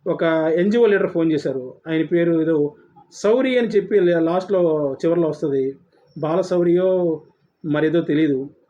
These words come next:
ఆయన కూడా ఫోన్ చేశారండి. ఫోన్ చేసి, "సార్ మీరు మా కోసం చాలా కష్టపడుతున్నారు, మీతో మాట్లాడాలనిపించింది, మాట్లాడని" చెప్పి నాతో పాటు ఇంచుమించుగా గంట, గంటన్నర సేపు మాట్లాడారు. ఆయనకు కూడా చెప్పా, "సార్ మా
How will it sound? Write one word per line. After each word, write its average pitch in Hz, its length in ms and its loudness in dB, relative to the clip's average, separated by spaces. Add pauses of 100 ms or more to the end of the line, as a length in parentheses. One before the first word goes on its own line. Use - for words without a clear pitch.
ఆయన 180 200 -2
కూడా 185 180 0
ఫోన్ 160 260 -2
చేశారండి. 123 440 -6 (560)
ఫోన్ 202 240 2
చేసి, 202 140 2
"సార్ 180 160 0
మీరు 175 180 2
మా 165 120 0
కోసం 156 400 -2
చాలా 151 460 -4 (120)
కష్టపడుతున్నారు, 151 760 -2 (580)
మీతో 175 180 2
మాట్లాడాలనిపించింది, 175 1000 2 (800)
మాట్లాడని" 175 460 0
చెప్పి 160 240 -2
నాతో 160 280 0
పాటు 165 160 0
ఇంచుమించుగా 160 480 -2
గంట, 151 140 -4
గంటన్నర 147 360 -2
సేపు 165 260 -4
మాట్లాడారు. 139 380 -10 (540)
ఆయనకు 233 240 0
కూడా 240 160 2
చెప్పా, 175 340 -2 (1120)
"సార్ 196 160 2
మా 175 500 0